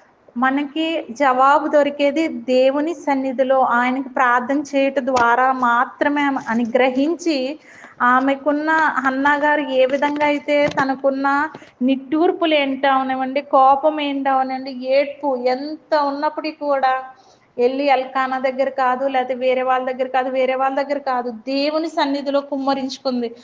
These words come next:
ఆ విధంగా కనుక ఈరోజు మనం ఆయన పాదాలు పట్టుకుని మనకున్న సమస్యలు, వేదనలు, మనకున్న ప్రతి కష్టాన్ని కనుక ఆయనతో చెప్పుకోగలిగితే, హన్నా వలె ఖచ్చితమైన తీర్మానం, ఖచ్చితంగా మనకి ఏది కావాలో అది మనం అడిగినప్పుడు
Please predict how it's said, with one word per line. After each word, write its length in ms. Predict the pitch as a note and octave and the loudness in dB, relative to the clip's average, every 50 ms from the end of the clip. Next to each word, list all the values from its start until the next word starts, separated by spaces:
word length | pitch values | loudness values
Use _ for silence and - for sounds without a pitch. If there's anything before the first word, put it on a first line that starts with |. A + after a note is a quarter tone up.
| - - - - A#3+ | -20 -20 -8 0 2
ఆ 180 | A#3+ A#3+ C4 | 4 4 4
విధంగా 460 | C#4+ D4 D4+ D4+ D4 D4 C#4+ C#4+ C#4 | 4 2 2 2 0 0 2 2 2
కనుక 280 | C4+ C4+ B3+ C4 B3+ C#4 | 2 2 -2 -2 -2 -2
ఈరోజు 480 | C#4 B3+ C4 C4+ C4 C4 C4 B3+ B3+ C4 | -2 -2 0 0 2 2 2 0 0 -2
మనం 420 | C4 B3+ B3 B3+ B3+ C#4 E4 - - - - _ _ - | -2 0 0 0 0 -2 -4 -6 -12 -20 -20 _ _ 0
ఆయన 320 | A#3+ A#3+ B3 C4 C#4 C#4+ D4 | 2 4 4 4 4 2 0
పాదాలు 480 | C#4 - C#4 C4 B3+ B3+ C4 B3+ C4 | 0 2 4 4 4 4 2 0 0
పట్టుకుని 500 | B3+ C4+ B3+ B3+ - - C4 B3+ C4 D4 | 0 -2 -2 -2 -4 -6 -6 -4 -4 -4
మనకున్న 560 | D4+ D4+ C#4 B3+ B3+ C4 B3+ - C#4 C4+ C#4 C#4 | -2 0 0 0 0 -2 -2 -2 0 0 0 -2
సమస్యలు, 720 | C#4 - C4+ B3 A#3+ B3 B3+ B3+ B3+ - C4+ C4+ C4+ D4 | -4 -4 -2 -2 0 0 -2 -2 -2 -2 0 0 0 0
వేదనలు, 720 | C#4 C4+ B3+ A#3+ B3 B3 B3 B3+ B3+ C4 C4+ C4 C4+ C#4 C#4 - - - _ _ _ _ _ - A#3+ | 0 2 2 4 4 2 2 0 -2 -2 0 0 0 0 -2 -6 -20 -20 _ _ _ _ _ -8 -2
మనకున్న 440 | A#3+ B3+ C4 C4+ C4+ D#4+ D#4+ E4 F4 | 0 0 0 2 0 0 2 2 0
ప్రతి 600 | E4+ E4+ D#4+ D#4 D4+ - - E4+ E4+ F4 E4+ F4 E4 | 2 2 2 2 0 0 -2 -2 0 0 0 0 0
కష్టాన్ని 460 | D4+ D#4 - - D#4+ D#4 D4+ D4+ D#4 | 0 0 -2 -2 -2 -2 0 0 -2
కనుక 260 | D4+ D4+ D4+ D4+ D4+ D4 | -4 -4 -4 -2 0 0
ఆయనతో 440 | C#4 C4+ C4 C4 C4 C4+ B3+ D4 | 2 2 2 0 -2 0 0 0
చెప్పుకోగలిగితే, 1200 | D#4 D4+ D#4 D4+ D#4 - C#4 - D4 C#4+ C#4+ C#4+ C#4+ C#4+ C#4 C#4+ C4+ D4 C#4+ C4 B3+ C4 D4 B4+ - - - - - _ _ _ _ _ _ _ _ _ _ _ _ - | 0 2 0 -4 -2 -4 -6 0 0 2 4 4 2 2 0 -4 -2 2 4 4 4 4 4 0 -4 -12 -18 -20 -20 _ _ _ _ _ _ _ _ _ _ _ _ -4
హన్నా 440 | - A#3 A#3 A#3+ B3 B3+ C4 C4+ C#4+ | -2 -2 0 0 0 2 2 2 2
వలె 260 | D4 D4 C#4+ D4+ D4 | 2 2 2 2 0
ఖచ్చితమైన 720 | C#4+ C#4+ C4+ C4 C4 - C4+ C4+ C#4 C#4 C#4 C4+ C4 C4+ | 0 0 -4 -6 -4 -6 -4 -2 -2 0 0 0 -2 -2
తీర్మానం, 880 | C4+ C4+ D4 C4+ C4 C4 C4+ C#4 C4+ C#4 C#4 C#4+ C4+ B3+ B3 A#3 A#3+ - C4+ | -4 -4 -2 -2 0 0 2 2 2 2 2 0 -2 -4 -6 -8 -8 -10 -10
ఖచ్చితంగా 460 | C4 - - D4+ D4 D#4+ D#4 D#4+ D#4+ | -10 -8 -8 -4 -2 -2 -2 -2 -2
మనకి 300 | D#4 D4+ D4 D4 - D4 | -2 -2 -2 -2 -2 0
ఏది 320 | C4+ B3+ C#4 C#4+ D#4 D4+ F#4 | 2 4 6 6 6 4 2
కావాలో 460 | F#4+ F4+ E4 D#4 D#4 D#4+ D#4+ D#4+ D#4+ | 2 4 4 4 4 4 4 2 2
అది 100 | D#4 D4+ | 0 2
మనం 300 | D4 D4 C#4+ C#4 C#4 C4+ | 0 0 0 2 2 0
అడిగినప్పుడు 840 | C4 B3+ B3 C#4+ C#4 D#4 D4+ D#4 D4+ D4+ - D4+ C#4 C4+ C4+ C#4+ | 0 0 0 0 -2 0 -2 -2 -2 -2 -2 0 0 2 0 0